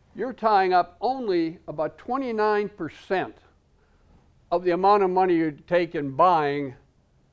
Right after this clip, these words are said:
the common stock. And yet, you'd be getting seventy-one cents of every dollar move on the upside. I maintain someone who's aggressive and wants to own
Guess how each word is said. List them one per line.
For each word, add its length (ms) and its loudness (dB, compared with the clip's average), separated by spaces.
the 80 -10
common 380 0
stock. 420 -4
And 180 -2
yet, 400 2
you'd 200 -8
be 100 -10
getting 420 -4
seventy-one 600 0
cents 360 -6
of 120 -4
every 240 -2
dollar 340 0
move 300 -2
on 100 -4
the 140 -4
upside. 480 -8
I 160 0
maintain 720 -2
someone 300 -6
who's 120 -6
aggressive 560 -4
and 160 -6
wants 280 -6
to 100 -8
own 420 -6